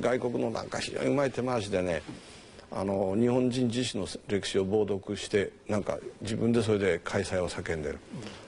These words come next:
で、それに対してね、僕はね、うーん、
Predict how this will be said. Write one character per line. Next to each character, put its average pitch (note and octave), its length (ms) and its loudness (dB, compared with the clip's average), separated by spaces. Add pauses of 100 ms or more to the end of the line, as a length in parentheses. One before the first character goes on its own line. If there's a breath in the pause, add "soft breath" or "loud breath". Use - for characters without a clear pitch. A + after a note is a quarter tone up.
で、 A2 80 4
そ D3 180 0
れ D#3 80 4
に D3+ 100 0
対 C#3+ 240 0
し B2 80 -6
て C#3+ 80 2
ね、 C3 160 2
僕 B2+ 220 0
は A2 80 2
ね、 G2+ 260 -2 (880 loud breath)
う - 40 -4
ー - 40 -2
ん、 G2+ 840 -2